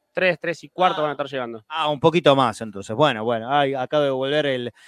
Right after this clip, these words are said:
Speaker 2: el Flaco Fernández. Flaco, vos sabés que me olvidé la gorrita fundamental en el auto. Vamos a tener que hacer algo.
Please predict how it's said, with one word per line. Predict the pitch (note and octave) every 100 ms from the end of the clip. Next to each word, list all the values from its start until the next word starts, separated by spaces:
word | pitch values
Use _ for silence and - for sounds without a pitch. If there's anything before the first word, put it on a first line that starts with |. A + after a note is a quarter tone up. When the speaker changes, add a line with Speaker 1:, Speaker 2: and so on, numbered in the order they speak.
| -
Speaker 2:
el | D3+
Flaco | C3+ G3 E3+
Fernández. | E3+ F#3 G3+
Flaco, | F#3+ G3
vos | D#3+ F3+
sabés | F#3+
que | F3
me | D3+
olvidé | C3+ C#3+ E3
la | C3
gorrita | C3 B2+ D3 D#3 D#3+ E3 _ _ _ _
fundamental | G#3 G3+ F3 D#3 D3+ C#3+ G3 G#3 -
en | C#3 D3
el | D#3
auto. | F#3+ D#3+ C3 B2+ B2+ -
Vamos | E3 F#3+
a | E3
tener | D#3 F#3
que | D#3
hacer | - D#3
algo. | A#2+ A#2 A#2